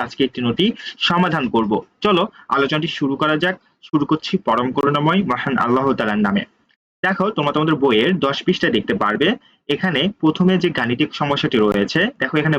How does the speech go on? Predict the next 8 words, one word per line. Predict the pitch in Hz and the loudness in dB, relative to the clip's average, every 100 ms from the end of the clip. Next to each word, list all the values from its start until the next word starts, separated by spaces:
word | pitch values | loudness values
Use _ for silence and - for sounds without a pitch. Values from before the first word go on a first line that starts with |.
| 120 | 0
বলতেছে | 123 165 156 139 220 - - - | 0 0 -2 -2 -2 -6 -14 -4
তোমার | 143 160 185 | -2 0 -2
কাছে | 190 247 - 120 | -4 -4 -2 -2
এমন | 123 147 165 | -2 -2 -2
একটি | - 160 | -2 2
দড়ি | 117 127 110 98 | 2 4 2 0
আছে | - 180 269 - - | -2 -2 -2 -10 -18
যা | - | -4